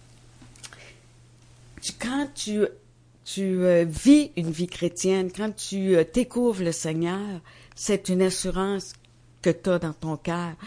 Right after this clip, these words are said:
C'est pas, t'essayes pas de te convaincre comme les religions que t'essayes de te convaincre que tu vas aller au ciel. C'est vraiment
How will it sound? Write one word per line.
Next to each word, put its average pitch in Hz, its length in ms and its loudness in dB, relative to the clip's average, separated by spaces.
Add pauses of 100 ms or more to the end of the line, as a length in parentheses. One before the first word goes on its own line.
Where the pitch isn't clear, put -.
(400)
C'est - 260 0
pas, 240 380 4
t'essayes 226 320 0
pas 294 200 0
de 262 100 6
te - 140 -12
convaincre 220 720 4
comme 208 260 2
les 190 180 8
religions 190 840 2
que - 80 -4
t'essayes 180 400 -2
de 196 120 0
te - 100 -10
convaincre 190 480 0
que 170 80 -6
tu - 160 -8
vas 160 120 2
aller 160 180 4
au 151 120 2
ciel. 202 480 -2 (360)
C'est 180 260 2
vraiment 190 440 2